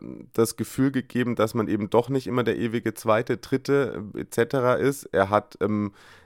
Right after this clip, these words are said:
natürlich vom Kultstatus marketingtechnisch, äh, die, äh, k-, krass nach oben gehoben, von, von all den,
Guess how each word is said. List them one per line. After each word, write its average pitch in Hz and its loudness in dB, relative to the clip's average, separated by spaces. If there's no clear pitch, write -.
natürlich 113 0
vom 107 0
Kultstatus 123 0
marketingtechnisch, 120 0
äh, - -8
die, 110 2
äh, 73 -2
k-, 69 -12
krass - 2
nach 107 2
oben 120 2
gehoben, 110 2
von, 95 0
von - -4
all 98 4
den, 101 2